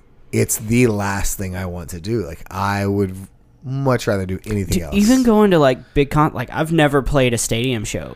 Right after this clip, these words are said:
Speaker 2: but if I go to a concert at a stadium or an arena, I feel like I'm not supposed to be out front. Like,
Speaker 1: <laughs>
Speaker 2: I see everybody backstage and stuff, and I'm like, "I'm supposed to be back there.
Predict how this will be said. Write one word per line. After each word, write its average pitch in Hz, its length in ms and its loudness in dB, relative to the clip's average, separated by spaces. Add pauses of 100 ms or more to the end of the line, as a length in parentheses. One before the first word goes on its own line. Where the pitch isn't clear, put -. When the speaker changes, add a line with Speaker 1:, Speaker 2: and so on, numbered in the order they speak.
Speaker 2:
but 131 120 -2
if 123 100 -2
I 147 80 2
go 165 100 4
to 156 80 6
a 131 80 4
concert 135 520 2
at 110 180 -4
a 107 60 -6
stadium 123 760 -2
or 120 380 -2
an 117 100 -4
arena, 123 520 -2 (520)
I 151 120 0
feel 180 400 4
like 135 280 2
I'm 131 300 0
not 127 300 0
supposed 135 440 -4
to 120 60 -4
be 117 280 -4
out 98 300 -8
front. 80 360 -10 (800)
Like, 117 240 -4 (180)
Speaker 1:
<laughs> - 180 -12
Speaker 2:
I 139 120 0
see 165 240 4
everybody 160 400 4
backstage 139 560 -2
and 135 80 -2
stuff, 127 200 -2
and 131 60 -2
I'm 123 60 -4
like, - 180 -12
"I'm - 160 -18
supposed - 380 -8
to - 60 -4
be 185 120 0
back 135 300 0
there. 160 540 4